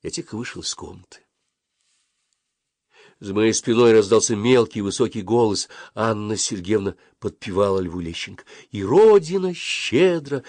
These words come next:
поила меня», пели Анна Сергеевна и Лев Лещенко, «берёзовым соком, берёзовым соком».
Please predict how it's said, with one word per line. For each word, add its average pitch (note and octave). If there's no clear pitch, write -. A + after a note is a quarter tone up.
поила G3+
меня», D#3+
пели A2
Анна G#2
Сергеевна F2+
и F2+
Лев E2+
Лещенко, F#2+
«берёзовым F#3
соком, C#3+
берёзовым D#3
соком». -